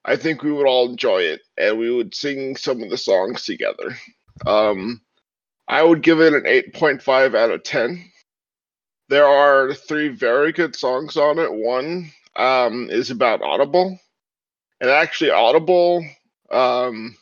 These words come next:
when this song came out, Audible did an interview with, uh, with, uh, I can never pronounce his name right, Rivers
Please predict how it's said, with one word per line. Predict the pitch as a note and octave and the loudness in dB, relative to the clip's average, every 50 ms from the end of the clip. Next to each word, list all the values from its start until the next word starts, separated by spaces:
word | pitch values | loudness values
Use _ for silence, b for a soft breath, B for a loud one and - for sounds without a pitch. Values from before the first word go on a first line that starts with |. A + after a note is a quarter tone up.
| _ _ _ _ | _ _ _ _
when | - B2 C3 C#3+ | -10 -10 -8 -6
this | D3 D3+ - - | -6 -8 -6 -2
song | E3 D#3 D3+ D#3 D3+ | 0 0 0 0 -2
came | - D#3+ D3 C3+ B2+ | -4 -4 -2 -2 0
out, | A2+ A#2 B2+ B2+ G2 | 0 2 2 2 2
Audible | C#2+ G2+ A#2+ C#3 C3+ A2+ C3 C3 B2+ A2+ E2+ - - B2 - | 4 4 4 4 2 2 2 0 0 0 -2 -4 -6 -6 -2
did | - D3+ C#3 | 0 0 0
an | C3 | 2
interview | G2 D3 D#3+ E3 D#3+ D3 C#3 C3+ A#2+ B2 B2+ A#2+ A2+ _ _ _ _ _ _ _ _ _ _ _ _ _ _ _ _ _ _ - | 0 -2 0 0 0 -2 -2 -2 -2 -2 -2 -2 -6 _ _ _ _ _ _ _ _ _ _ _ _ _ _ _ _ _ _ -6
with, | C3+ C#3+ C3+ B2 A#2+ A#2 - - | -2 0 0 0 0 -2 -2 0
uh, | B2+ A#2 A2 G#2 G#2 G2+ A#2+ B2 A2 - _ _ _ - | 0 2 2 2 0 -2 -4 -8 -12 -18 _ _ _ -8
with, | B2 B2 B2 - - | -6 -6 -6 -4 -4
uh, | C3+ B2+ B2 G2+ - - | -4 -2 0 0 -2 -2
I | C3+ C#3 | -6 -6
can | - D3+ E3 | -4 -2 -2
never | F#3 G3 G3+ F#3+ | 0 2 2 0
pronounce | F#3+ - F3 D3+ D3+ D3 - | 0 0 0 0 0 -2 -4
his | C3+ B2 A2 - - | -8 -8 -8 -8 -10
name | G2+ G#2+ G#2 F#2 E2+ | -8 -8 -8 -8 -8
right, | F#2+ G#2 A2+ G2+ - _ - | -6 -6 -6 -6 -8 _ -6
Rivers | C#3+ C#3+ C#3 C#3 D3 C#3+ C#3+ C#3 C#3 C3+ C3+ C3 - - - - - | -4 -4 -2 0 0 0 2 2 0 0 -2 -6 -8 -8 -10 -10 -12